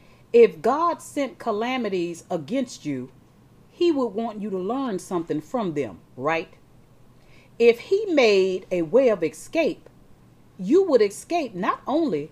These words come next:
from the temptation, trial, or test being placed before you, but from the lesson God was trying to teach you as well. Now, do y'all hear how this sound? Now, do y'all hear it?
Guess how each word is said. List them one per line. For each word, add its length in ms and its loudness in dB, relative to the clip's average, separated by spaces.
from 180 -2
the 80 -4
temptation, 680 -4
trial, 360 -2
or 60 -2
test 500 -8
being 280 0
placed 380 -2
before 340 -6
you, 320 -4
but 240 6
from 240 2
the 120 2
lesson 540 0
God 360 0
was 140 -2
trying 360 -6
to 140 -8
teach 460 -4
you 440 -2
as 200 2
well. 460 -2
Now, 140 2
do 180 2
y'all 300 0
hear 220 0
how 140 0
this 160 -6
sound? 460 -2
Now, 280 2
do 160 4
y'all 220 4
hear 280 0
it? 160 -14